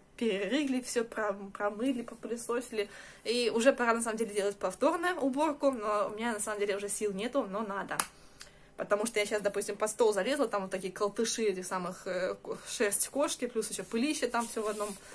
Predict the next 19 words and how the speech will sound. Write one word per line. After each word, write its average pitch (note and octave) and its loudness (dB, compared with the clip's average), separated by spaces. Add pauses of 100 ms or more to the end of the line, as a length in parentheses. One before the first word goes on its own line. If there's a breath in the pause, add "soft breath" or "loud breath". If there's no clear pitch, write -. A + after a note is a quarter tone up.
(260 loud breath)
в A3 0
одном A3 4
флаконе, G#3+ 2
э, G3 -2
как-то G3+ -6
не G#3 -2
очень E3+ -4
хорошо. - -6 (600 loud breath)
Все C#4+ 2
эти C#4 0
самые G#3 2
п-, F#3 0
перемыли, C4 2
в-, - -10
перестирала B3 4
всё C4+ -4
постельное B3+ -2
бельё, A#3+ 2
э, F#3+ -2